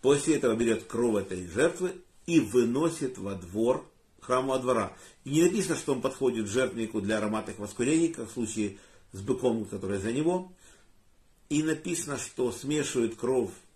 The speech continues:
козла с кровью быка,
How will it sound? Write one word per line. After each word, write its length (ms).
козла 640
с 120
кровью 580
быка, 580